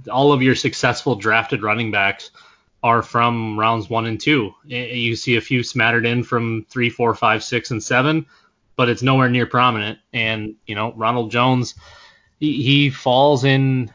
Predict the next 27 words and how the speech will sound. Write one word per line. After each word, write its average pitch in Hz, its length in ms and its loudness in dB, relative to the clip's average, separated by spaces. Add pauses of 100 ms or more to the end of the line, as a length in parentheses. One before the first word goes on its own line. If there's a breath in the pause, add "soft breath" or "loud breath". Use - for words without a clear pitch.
(280 soft breath)
you 127 140 -6
know, 127 220 -4
in, 127 160 -6
in 123 240 -4
the, 123 320 -4
the 135 180 -2 (160)
criteria 135 640 2
of 113 340 -4
a 131 80 -6
first 120 320 -4
or 123 120 -2
second 123 280 -4
round 113 300 -2
guy. 107 240 2
He 117 120 0
was 110 100 -2
a 113 40 -6
thirty-eighth, 107 580 -4 (140)
well, 117 180 -10
I 117 60 -6
think 147 120 0
he 127 60 -2
was 104 120 -4
thirty-eighth 104 280 -6
overall 98 240 -6
pick. - 300 -10 (380 soft breath)
Um, 98 400 0